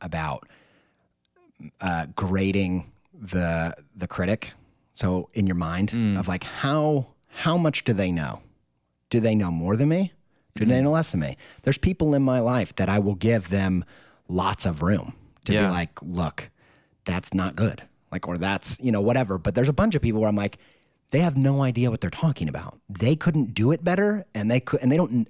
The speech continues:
Speaker 1: they have no i-," you know. So I think grading your critics is probably a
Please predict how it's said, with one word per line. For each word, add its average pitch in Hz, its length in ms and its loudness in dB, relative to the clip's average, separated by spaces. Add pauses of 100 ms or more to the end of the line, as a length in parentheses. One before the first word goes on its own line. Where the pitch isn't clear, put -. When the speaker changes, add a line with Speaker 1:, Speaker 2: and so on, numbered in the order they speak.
Speaker 1:
they 143 80 4
have 170 180 0
no 160 220 4
i-," 160 140 0
you 156 80 2
know. 92 200 0 (220)
So - 120 -2
I - 20 2
think 135 180 2
grading 113 460 2
your 90 120 -2
critics - 540 -2
is - 140 -12
probably 87 520 -4
a 82 80 -2